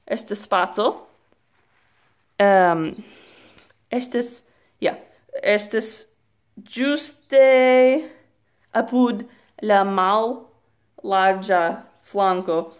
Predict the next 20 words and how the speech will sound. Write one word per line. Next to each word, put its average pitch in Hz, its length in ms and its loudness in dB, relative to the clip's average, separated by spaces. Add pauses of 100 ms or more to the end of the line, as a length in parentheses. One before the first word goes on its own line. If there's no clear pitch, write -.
(420)
estes 190 400 0
truo, 175 560 0
estes 196 340 -8
spaco. 170 420 -4 (440)
Do, 202 120 2 (1600)
ĉi - 160 -20
tie, 202 240 -8 (160)
ĉi - 260 -18
tie. 180 280 -4 (680)
Prenu 254 500 -4
la 269 200 -4
larĝan 208 880 -4 (300)
flankon 254 640 -4 (240)
kaj 233 200 -6
metu 220 300 -4
ĝin 214 380 -6
en 220 340 -2 (340)
tiun 220 460 -8
spacon. 202 720 -4 (1900)
Do, 175 120 4